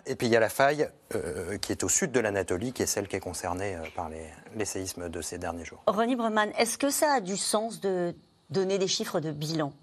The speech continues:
Speaker 2: Euh, on le disait, je le disais en débutant cette émission, euh, ce séisme s'est produit la nuit. Euh, les gens étaient donc chez eux,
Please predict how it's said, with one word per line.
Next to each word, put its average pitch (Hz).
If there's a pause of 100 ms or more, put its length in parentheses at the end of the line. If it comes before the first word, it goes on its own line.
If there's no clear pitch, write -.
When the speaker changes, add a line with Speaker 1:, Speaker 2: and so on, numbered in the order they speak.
(360)
Speaker 2:
Euh, 170
on 202
le 190
disait, 196
je 196
le 196
disais 185
en 202
débutant 190
cette 202
émission, 220
euh, 185
ce 175
séisme 196
s'est 220
produit 190
la 175
nuit. 170 (600)
Euh, 170
les 175
gens 185
étaient 180
donc 160
chez 175
eux, 226